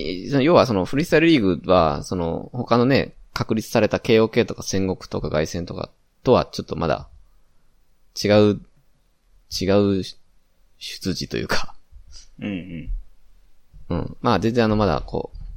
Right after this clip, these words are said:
Speaker 1: う、ね、確立されんまま始まってるんで、まあ仕方ないっちゃ仕方ないとは思うけどね。
Speaker 2: うん。あ、まあね。ちょっとまあ、
Speaker 1: うん。
Speaker 2: 若干、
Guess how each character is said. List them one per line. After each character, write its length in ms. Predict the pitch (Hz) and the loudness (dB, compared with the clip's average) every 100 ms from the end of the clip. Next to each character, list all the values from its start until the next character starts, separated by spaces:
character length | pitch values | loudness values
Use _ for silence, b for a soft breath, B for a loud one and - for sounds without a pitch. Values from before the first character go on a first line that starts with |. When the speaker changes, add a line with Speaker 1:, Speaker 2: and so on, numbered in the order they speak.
| - - _ _ _ - - | -16 -18 _ _ _ -20 -10
Speaker 1:
う、 40 | |
ね、 80 | 101 | -8
確 200 | 104 104 | -4 -2
立 120 | 104 | 0
さ 80 | - | 2
れ 80 | 101 | 4
ん 40 | |
ま 100 | 104 | 4
ま 80 | 101 | 0
始 200 | - 104 | 0 -2
ま 80 | 104 | -2
っ 20 | |
て 100 | - | -4
る 80 | 98 | -6
ん 60 | |
で、 180 | - - - - B B - | -6 -10 -12 -18 B B -4
ま 80 | 110 | -2
あ 20 | |
仕 60 | - | -2
方 180 | - 165 | 2 2
な 40 | |
い 20 | |
っ 20 | - | 0
ち 40 | |
ゃ 20 | |
仕 80 | - | -2
方 160 | 95 101 | -2 0
な 80 | |
い 180 | 95 - - - - - - _ | 0 -4 -14 -20 -20 -20 -20 _
と 80 | - | -8
は 60 | |
思 140 | 123 135 | -6 -8
う 120 | - | -10
け 60 | - | -12
ど 80 | |
ね。 100 | - - b b b b b b - | -12 -14 b b b b b b -16
Speaker 2:
う 40 | - | -10
ん。 40 | |
あ、 20 | |
ま 120 | 135 | -8
あ 40 | 95 | -8
ね。 280 | - - _ _ - | -10 -14 _ _ -16
ち 100 | 139 | -8
ょ 20 | |
っ 40 | 113 | -4
と 40 | |
ま 260 | 95 82 - | -4 -6 -6
あ、 80 | |
Speaker 1:
う 20 | 82 | -8
ん。 200 | 60 - - - | -8 -16 -20 -12
Speaker 2:
若 340 | 135 131 | -8 -4
干、 40 | 151 | -6